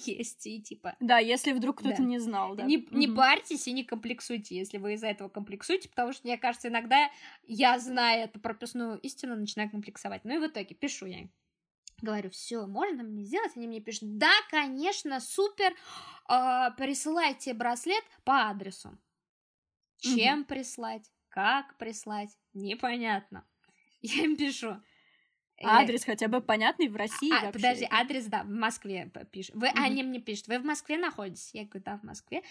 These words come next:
Speaker 1: Они мне пишут: «Присылайте браслет по этому адресу». Я
Speaker 2: Мгм.
Speaker 1: думаю: «Чем прислать?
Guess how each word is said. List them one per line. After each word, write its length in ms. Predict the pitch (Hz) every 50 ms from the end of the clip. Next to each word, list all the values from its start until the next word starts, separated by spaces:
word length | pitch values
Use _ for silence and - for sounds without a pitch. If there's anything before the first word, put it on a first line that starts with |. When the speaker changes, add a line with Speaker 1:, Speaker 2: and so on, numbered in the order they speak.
| - - -
Speaker 1:
Они 120 | 233 254
мне 120 | 262 262 233
пишут: 160 | - - - - -
«Присылайте 480 | - 339 339 381 392 427 508 - -
браслет 360 | 269 277 285 277 339 370 370 -
по 60 | 277
этому 300 | 262 269 262 277 262 240
адресу». 540 | 220 208 202 196 202 - - - - - 208 _ _ _ _ _ _ _ _ _ _ _ _ _ _
Я 200 | - 214 214 240
Speaker 2:
Мгм. 20 | 254
Speaker 1:
думаю: 340 | 220 208 214 202 202 - - _ _
«Чем 380 | - - - - 202 190 190 190
прислать? 600 | - - - - - - - - - - -